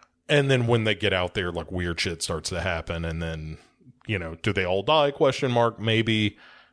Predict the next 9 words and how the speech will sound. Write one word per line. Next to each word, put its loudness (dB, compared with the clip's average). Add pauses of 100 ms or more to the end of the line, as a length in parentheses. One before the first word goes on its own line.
(280)
W-, -6
how 2
did -2
they 2
die 4
is 0
the -4
bigger -2
question. -2